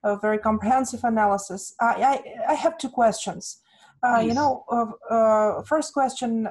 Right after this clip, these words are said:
Speaker 1: uh, is that, uh, what is, what do you think? How do you think it ha-, it could, it could happen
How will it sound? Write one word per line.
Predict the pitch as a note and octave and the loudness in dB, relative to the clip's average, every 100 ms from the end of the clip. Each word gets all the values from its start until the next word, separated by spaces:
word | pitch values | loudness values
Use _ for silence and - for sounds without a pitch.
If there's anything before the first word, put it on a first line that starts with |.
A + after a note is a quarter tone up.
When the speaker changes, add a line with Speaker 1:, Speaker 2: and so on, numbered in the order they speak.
| - | -4
Speaker 1:
uh, | G#3+ G#3+ G#3+ | -2 -2 -2
is | G#3 - | -4 -2
that, | A3+ A3 - _ _ _ A#3 | 0 0 -2 _ _ _ 2
uh, | A3+ G#3+ | 4 4
what | D4+ E4 | 2 0
is, | D#4 C4+ - - - | 0 -2 -8 -12 -4
what | C4 C#4 | -2 0
do | |
you | C#4+ | 0
think? | C#4 C#4+ A#3+ - | 0 -2 -2 0
How | C4+ B3 | -2 -2
do | |
you | B3 | -4
think | A3+ B3 A3+ | -4 -4 -4
it | A3 | -6
ha-, | - A#3 | -8 -6
it | A#3 | -6
could, | A#3+ - | -8 -8
it | B3 - | -10 -8
could | A#3 - | -10 -6
happen | D4 D4+ A#3+ | -2 0 0